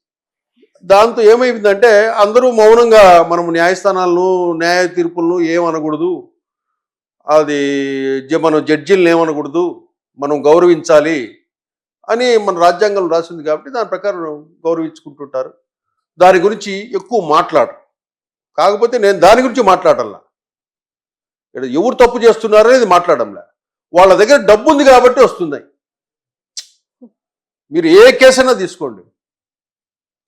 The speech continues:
ఈరోజు బి-, డేరా బాబా అని ఉన్నాడు, మర్డర్ కేసులో, ఆ, శిక్ష పడింది. డేరా బాబా ఎక్కడున్నాడు?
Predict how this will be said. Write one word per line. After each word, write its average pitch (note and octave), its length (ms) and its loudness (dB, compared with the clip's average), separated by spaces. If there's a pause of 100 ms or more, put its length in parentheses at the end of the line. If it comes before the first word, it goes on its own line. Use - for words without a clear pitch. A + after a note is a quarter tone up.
(140)
ఈరోజు G#3 600 2
బి-, D#3 760 0 (300)
డేరా G3 360 4
బాబా F3+ 340 4
అని D#3+ 80 -6
ఉన్నాడు, A2 340 -14 (1120)
మర్డర్ E3 340 -8
కేసులో, E3+ 420 -10 (1000)
ఆ, C3+ 760 -2
శిక్ష F#3 280 -8
పడింది. G#2 380 -6 (260)
డేరా G#3 220 2
బాబా A3+ 220 4
ఎక్కడున్నాడు? G#3+ 480 -2